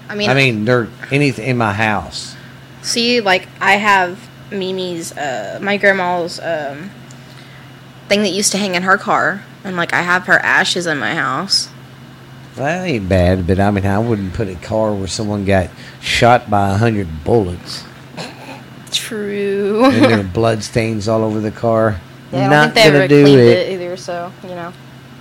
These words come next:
Speaker 1: Okay. Uh,
Speaker 2: All
Speaker 1: sorry.
Speaker 2: right, now we're gonna go over the Boulder Dam Hotel. According to, uh, recent, uh, articles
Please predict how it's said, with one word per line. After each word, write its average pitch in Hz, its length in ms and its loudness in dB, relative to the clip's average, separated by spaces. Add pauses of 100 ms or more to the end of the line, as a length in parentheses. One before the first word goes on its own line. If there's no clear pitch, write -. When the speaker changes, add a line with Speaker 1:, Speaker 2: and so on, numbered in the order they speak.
(440)
Speaker 1:
Okay. 214 240 -8 (260)
Uh, 339 440 -4
Speaker 2:
All 120 60 -2
Speaker 1:
sorry. 123 240 4
Speaker 2:
right, 101 80 -4
now 135 200 4
we're 165 80 4
gonna 156 160 4
go 123 340 8
over 120 220 6
the 104 320 2 (520)
Boulder 135 500 6
Dam 113 560 4
Hotel. 92 960 4 (640)
According 151 520 4
to, 131 320 8
uh, 113 180 6
recent, 123 640 2 (680)
uh, 107 260 0
articles 107 840 2